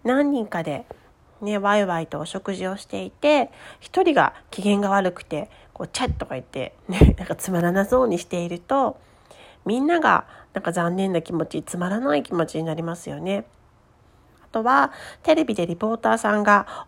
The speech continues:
美味しそうな、ね、ご、お料理を食べていると、なんだか食べたくなってきてるとかね、そういうふうに、いうのも全てミラーニューロンの、あの、働きだっていうふうに言われています。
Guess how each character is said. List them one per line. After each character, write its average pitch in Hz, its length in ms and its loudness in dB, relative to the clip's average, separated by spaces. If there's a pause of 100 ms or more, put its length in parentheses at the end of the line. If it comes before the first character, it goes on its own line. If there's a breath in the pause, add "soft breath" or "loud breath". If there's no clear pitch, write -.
美 214 60 6
味 240 180 4
し - 20 -4
そ 247 180 2
う - 20 0
な、 185 280 -2 (380 loud breath)
ね、 180 120 2
ご、 185 360 0
お 185 80 -4
料 208 220 4
理 156 100 -4
を - 180 -2 (260)
食 202 120 -6
べ 180 80 0
て 165 120 -4
い 143 80 -2
る 135 80 -8
と、 165 280 -2
な 190 180 -4
ん 254 60 0
だ - 80 0
か - 140 -4
食 180 100 -4
べ 175 60 -6
た 175 100 -2
く 160 100 -8
な 151 100 -8
っ - 40 -12
て - 160 -16
き - 100 -20
て - 120 -8
る - 240 -12
と - 80 -10
か 208 180 -8
ね、 240 220 0 (300 loud breath)
そ 214 180 -4
う 220 80 -2
い 220 120 0
う 226 60 -2
ふ 233 40 -6
う 214 100 0
に、 - 240 -8 (1200)
い 185 80 -16
う 185 40 -12
の 175 100 -6
も 202 100 -4
全 294 300 0
て - 120 -6
ミ 165 140 -4
ラ 180 280 -2
ー 214 340 -2
ニ 214 160 0
ュ 220 120 4
ー - 40 2
ロ 160 120 -4
ン 147 120 -10
の、 160 180 -2 (460 soft breath)
あ 208 40 -12
の、 170 80 -10
働 160 380 -8
き 190 80 -8
だ 262 100 0
っ - 60 -4
て - 120 -2
い - 20 2
う - 20 2
ふ 226 40 -4
う 190 80 0
に 175 60 -4
言 160 100 -4
わ 156 80 -6
れ 151 100 -8
て 165 100 -14
い 151 80 -10
ま 156 240 -8
す。 - 160 -20